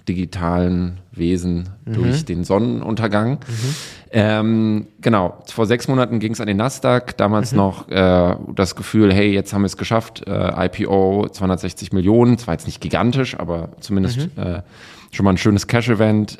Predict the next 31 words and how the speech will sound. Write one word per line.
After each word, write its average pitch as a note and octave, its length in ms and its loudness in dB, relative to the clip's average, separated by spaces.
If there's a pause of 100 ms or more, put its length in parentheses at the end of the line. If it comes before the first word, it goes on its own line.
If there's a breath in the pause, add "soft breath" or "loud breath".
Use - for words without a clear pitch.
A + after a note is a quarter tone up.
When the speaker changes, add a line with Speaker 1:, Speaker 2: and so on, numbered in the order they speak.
Speaker 1:
Ähm, F#2 480 0
genau, F#2 220 2
und E2+ 180 -6
jetzt - 540 -4 (480 loud breath)
sieht's - 320 -2
wohl A2+ 220 6
so G#2 260 2
aus, F#2+ 600 -2 (120)
dass - 380 0
sich F#2+ 420 -4
Pony F#2 420 0
A E2+ 220 0
I F#2+ 160 -2 (220)
zurückzieht, - 1000 -4 (100)
Speaker 2:
Okay. B2 300 -6
Speaker 1:
beziehungsweise F#2+ 840 2 (540 loud breath)
ein F2+ 140 0
zweites A2 440 -2
Listing G#2+ 380 -8
macht, A2 340 -8
Speaker 2:
Mhm. B2+ 160 -2
Speaker 1:
ähm, F#2 320 0
in F2+ 180 -2
Hongkong, B2+ 500 -2 (720)
weil's F2 240 -2
eben F2 220 0
dann E2 180 -2
doch E2 400 -2
als, E2 580 -2
ähm, D#2+ 440 -4
das - 280 -14